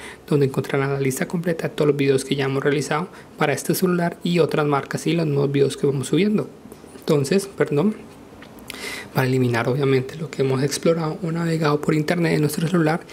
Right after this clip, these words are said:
ingresamos al navegador, aquí donde dice explorador. Aquí estamos en la página, normalmente nos abre nuestra página principal. Les voy a mostrar qué es, cuál es mi historial. Ingresamos aquí a esta flechita de acá arriba a la derecha.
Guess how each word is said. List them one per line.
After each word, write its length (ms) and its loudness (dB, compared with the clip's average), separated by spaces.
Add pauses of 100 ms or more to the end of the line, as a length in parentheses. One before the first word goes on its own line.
(380)
ingresamos 540 2
al 120 2
navegador, 560 2 (140)
aquí 200 -6
donde 180 2
dice 140 -4
explorador. 600 0 (1400)
Aquí 160 -6
estamos 340 0
en 80 2
la 80 -2
página, 460 0
normalmente 500 2
nos 140 -2
abre 240 0
nuestra 260 -4
página 260 -4
principal. 560 0 (680)
Les 280 2
voy 120 4
a 40 0
mostrar 360 0
qué 400 4
es, 140 -2
cuál 200 0
es 80 2
mi 120 4
historial. 520 0 (360)
Ingresamos 440 -4
aquí 280 -2
a 60 0
esta 180 -4
flechita 440 0
de 80 0
acá 140 0
arriba 200 4
a 20 0
la 100 0
derecha. 380 0